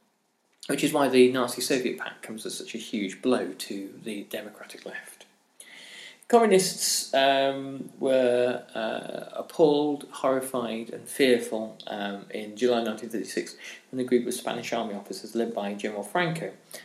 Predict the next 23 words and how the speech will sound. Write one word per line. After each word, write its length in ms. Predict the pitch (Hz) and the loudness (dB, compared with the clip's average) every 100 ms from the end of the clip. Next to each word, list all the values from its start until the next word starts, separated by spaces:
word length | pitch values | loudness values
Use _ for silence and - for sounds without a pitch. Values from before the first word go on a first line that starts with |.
| _ | _
staged 380 | - 131 123 120 | -2 0 2 0
a 40 | |
rebellion 420 | 113 104 104 104 - | -2 -2 -4 -8 -12
against 400 | 113 113 104 - | -8 -8 -8 -10
the 80 | 117 | -8
newly 280 | 120 117 107 | -6 -4 -4
elected 360 | 98 - 123 | -6 -8 -6
government, 480 | - 110 101 104 - - - _ _ | -4 -4 -6 -12 -14 -18 -20 _ _
an 100 | 117 | -4
alliance 320 | 117 120 113 | -2 -2 -2
of 120 | - 113 | -4 -6
republicans, 600 | 113 123 123 - 104 - | -2 -2 -4 -8 -6 -4
socialists 520 | 117 107 - 110 - | -4 -4 -6 -8 -10
and 100 | 113 | -10
communists. 540 | - 123 92 - - | -6 -6 -8 -10 -6
So 200 | - 95 | -4 -4
coming 220 | 95 113 | -6 -6
back 180 | 101 85 | -6 -6
to 140 | - 98 | -6 -8
our 100 | 92 | -8
previous 420 | - 113 95 95 | -6 -4 -4 -10
point 320 | - 95 92 | -12 -12 -12
about, 480 | 98 95 90 - | -8 -8 -8 -10